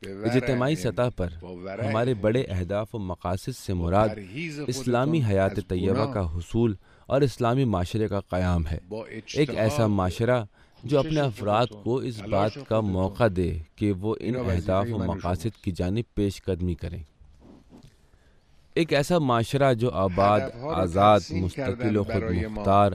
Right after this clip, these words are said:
Speaker 2: اعلیٰ اخلاق کا
Speaker 1: هم
Speaker 2: مالک،
Speaker 1: هدفهای فردی
Speaker 2: متحد و
Speaker 1: و
Speaker 2: منظم
Speaker 1: شخصی
Speaker 2: اور
Speaker 1: را، هم
Speaker 2: متقی و
Speaker 1: هدفهای
Speaker 2: پرہیزگار
Speaker 1: اجتماعی
Speaker 2: معاشرہ
Speaker 1: و
Speaker 2: ہو۔
Speaker 1: سیاسی و
Speaker 2: یہ ہیں
Speaker 1: کلی
Speaker 2: اسلامی
Speaker 1: را۔
Speaker 2: معاشرے کے اہداف۔ یہ اسلامی معاشرہ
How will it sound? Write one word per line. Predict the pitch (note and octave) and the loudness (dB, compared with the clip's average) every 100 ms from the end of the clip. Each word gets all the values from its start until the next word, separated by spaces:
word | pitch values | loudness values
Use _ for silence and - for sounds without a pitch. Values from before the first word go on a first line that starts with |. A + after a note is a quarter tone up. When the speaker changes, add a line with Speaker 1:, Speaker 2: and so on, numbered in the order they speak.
| - | -2
Speaker 2:
اعلیٰ | - G2 G2+ - | 0 2 2 0
اخلاق | F2 - F2 F#2 F2+ | -4 -4 0 0 -2
کا | - F2+ | -4 -2
Speaker 1:
هم | F2+ F2 | 0 0
Speaker 2:
مالک، | E2+ G2+ G2 | 2 2 2
Speaker 1:
هدفهای | A#2+ B2 D3 D3+ | -2 -12 -10 -10
فردی | - A#2+ | -2 0
Speaker 2:
متحد | A#2+ A#2 B2 C3 | 0 0 2 4
و | B2+ | 2
Speaker 1:
و | |
Speaker 2:
منظم | G#2 F#2+ G2 F#2+ C3 | 2 0 0 0 -2
Speaker 1:
شخصی | C#3+ | 0
Speaker 2:
اور | A2+ | -2
Speaker 1:
را، | D3 | 0
هم | C3+ | -4
Speaker 2:
متقی | A#2 A2+ A#2 B2+ | -4 -4 -2 -2
و | |
Speaker 1:
هدفهای | A#2 | 0
Speaker 2:
پرہیزگار | F#2 F2+ E2+ - G#2+ | 0 0 -2 2 2
Speaker 1:
اجتماعی | A2 | 2
Speaker 2:
معاشرہ | E2+ D#2+ G2 F#2 | 0 -2 0 0
Speaker 1:
و | |
Speaker 2:
ہو۔ | E2+ | -2
Speaker 1:
سیاسی | D#2 G2+ F#2 C3 | -6 -10 -10 -10
و | B2 | -8
Speaker 2:
یہ | B2+ D3+ | 0 2
ہیں | D#3 | 2
Speaker 1:
کلی | G#2 B2 | 0 -2
Speaker 2:
اسلامی | A2 G#2+ | 0 2
Speaker 1:
را۔ | B2 | 2
Speaker 2:
معاشرے | G2+ F2+ - G2 | 2 0 -2 -4
کے | F#2 A2+ | -2 -4
اہداف۔ | F#2+ F2 F2 D#2 - - _ _ _ - | -2 0 0 -2 -6 -18 _ _ _ -2
یہ | D#3+ F#3 | 2 2
اسلامی | - B2+ C#3 D3 | 4 2 2 0
معاشرہ | G#2+ F#2 - G#2 A2+ | 0 -2 0 2 2